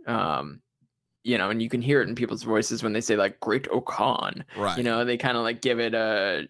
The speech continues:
Speaker 1: you know, a, a scoff. Um,
Speaker 2: I think, I
Speaker 1: you
Speaker 2: think
Speaker 1: know.
Speaker 2: too, like, especially since he hasn't really had that, like, that signature, quote unquote,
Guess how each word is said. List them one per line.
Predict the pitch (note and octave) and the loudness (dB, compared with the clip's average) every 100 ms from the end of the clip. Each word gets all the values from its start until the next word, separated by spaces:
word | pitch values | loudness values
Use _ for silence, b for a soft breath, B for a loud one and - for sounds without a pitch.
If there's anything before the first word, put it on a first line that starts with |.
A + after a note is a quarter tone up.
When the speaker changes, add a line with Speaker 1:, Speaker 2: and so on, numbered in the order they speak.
| - | -4
Speaker 1:
you | A2 | 0
know, | G2 D#2 | 0 0
a, | D#2+ D#2 C#2+ | 0 2 0
a | - | -4
scoff. | - B2 G#2+ F#2 - - _ b b b | -4 -2 0 -2 -6 -20 _ b b b
Um, | - A2+ F#2 - | -4 0 0 0
Speaker 2:
I | G#2 | 0
think, | G3 E3+ | 0 0
I | |
Speaker 1:
you | B2 | -2
Speaker 2:
think | F2+ | -2
Speaker 1:
know. | F#2 F2+ | -2 -2
Speaker 2:
too, | D#3+ C3 G2+ E2 | 0 2 0 -4
like, | F#2+ | -6
especially | F#2+ - C3 C3 | -4 0 0 0
since | A2+ A2+ | -2 0
he | |
hasn't | A#2 A2 G#2 | 0 0 0
really | G#2+ | 0
had | F2+ A2 A2 | 0 0 0
that, | F#2+ | 0
like, | F#2 F#2 | -4 -6
that | G2 G2 | -4 0
signature, | - - A2 G#2+ - A#2 G#2 G2+ G2 F#2+ G2 _ _ _ _ _ _ _ _ _ | 0 2 2 0 -2 -4 0 0 0 0 -2 _ _ _ _ _ _ _ _ _
quote | - C#3 | 0 0
unquote, | A#2 A#2 F2 | 2 -2 -4